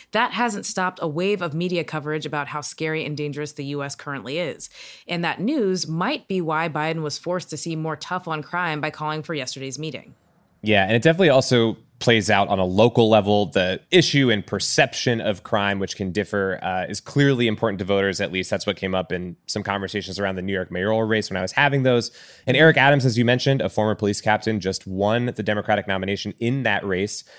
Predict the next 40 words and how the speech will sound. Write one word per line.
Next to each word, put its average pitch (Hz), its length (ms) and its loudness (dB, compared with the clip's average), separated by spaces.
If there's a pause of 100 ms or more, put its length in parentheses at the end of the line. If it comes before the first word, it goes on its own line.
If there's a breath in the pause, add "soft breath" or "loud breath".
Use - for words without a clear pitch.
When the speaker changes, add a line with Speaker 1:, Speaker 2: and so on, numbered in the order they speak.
(160 loud breath)
Speaker 2:
in 107 120 -2
part 120 280 0
by 104 120 2
steering 95 420 -2
directly 95 560 -2
into 85 220 -6
this 101 160 -4
issue. - 320 -6 (500)
Speaker 1:
That's 160 260 -8
true. - 340 -10 (100)
And 170 400 -4
it's - 180 -10
clear 320 280 -4
that 285 160 -4
Biden 180 340 0
is 165 220 -4
kind 175 300 -4
of 151 100 -6
stuck - 380 -6
between 170 280 -6
a 156 60 -2
rock 165 220 0
and 151 80 -4
a 151 40 -4
hard 151 220 -2
place. - 320 -10 (260 loud breath)
So - 120 -6
on 180 80 -2
the 175 40 -2
one 220 200 0
hand, 170 360 -2
progressive 160 460 -4
voters, 151 400 -2
who 160 100 -2
are 156 120 0
the 135 100 -6
future 240 300 -4
of 143 80 -4
the 139 80 -6
party, 143 420 -6